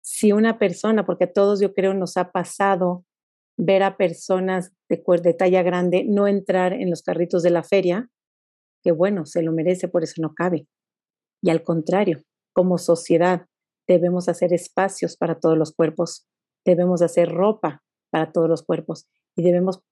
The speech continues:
tener la habilidad de meri-, de mirar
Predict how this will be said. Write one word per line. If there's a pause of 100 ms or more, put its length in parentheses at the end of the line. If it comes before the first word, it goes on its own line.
(200)
tener
la
habilidad
de
meri-,
de (200)
mirar